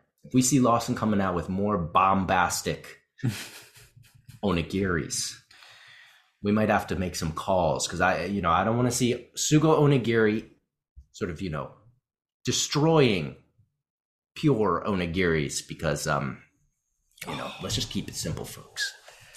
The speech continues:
Speaker 2: You're talking about a slippery slope.
Speaker 1: A slippery slope. That's what I'm saying. Yellow card, not red card. It's just a yellow card. A public service announcement.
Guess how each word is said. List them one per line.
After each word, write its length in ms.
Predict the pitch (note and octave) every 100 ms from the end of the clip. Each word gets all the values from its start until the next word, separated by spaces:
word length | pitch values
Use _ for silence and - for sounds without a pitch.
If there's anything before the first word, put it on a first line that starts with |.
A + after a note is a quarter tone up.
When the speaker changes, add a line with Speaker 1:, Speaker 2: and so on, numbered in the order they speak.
| - - - - - - - - -
Speaker 2:
You're 80 | A2+
talking 240 | A2 G#2 F#2+
about 140 | F2+
a 40 |
slippery 380 | - A#2 - F2+
slope. 420 | - G#2 F2+ D2+ _ _ _ - - B2
Speaker 1:
A 60 |
slippery 420 | - F3 - C#3 A2+
slope. 260 | - F2+
That's 180 | G#2+ A#2+
what 80 | D3
I'm 60 | C3+
saying. 280 | G#2 G2 F#2
Yellow 320 | G2+ F#2+ E2
card, 300 | - C2+ D2+
not 240 | A2+ -
red 220 | F3 D#3
card. 400 | D#3 C3+ B2 A#2+ - - - - - - -
It's 160 | -
just 200 | - -
a 40 | A2
yellow 240 | G#2 F#2+
card. 340 | - D#2 C#2+ -
A 20 |
public 400 | - B2 C#3 C#3
service 420 | C3 A#2+ A2+ -
announcement. 640 | A2+ G#2+ G#2+ - G#2+ G2